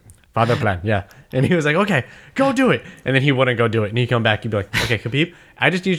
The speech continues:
to, like, pretend to take him down once. Just, like, just, just fake it, because we need to f-, remember father plan? Remember father plan?"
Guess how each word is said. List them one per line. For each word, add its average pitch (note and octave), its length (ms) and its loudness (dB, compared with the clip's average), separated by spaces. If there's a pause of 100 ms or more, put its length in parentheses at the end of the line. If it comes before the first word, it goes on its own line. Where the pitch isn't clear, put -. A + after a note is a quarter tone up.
(120)
to, E3 80 2
like, C#3+ 240 -2
pretend C3+ 480 0
to C3+ 40 0
take B2 220 0
him A2+ 80 -2
down G#2 220 2
once. F2 260 -6 (100)
Just, B2+ 200 2
like, A2 180 0 (340)
just, - 240 -2
just - 200 -2
fake B2+ 240 2
it, - 160 0 (180)
because G#2+ 460 2 (840)
we B2+ 220 0
need C#3 360 2
to D3 60 2
f-, B2+ 180 -6
remember C#3+ 440 2
father D3+ 280 2
plan? G3 280 0 (140)
Remember C#3+ 280 4
father C#3+ 280 0
plan?" G3 200 -4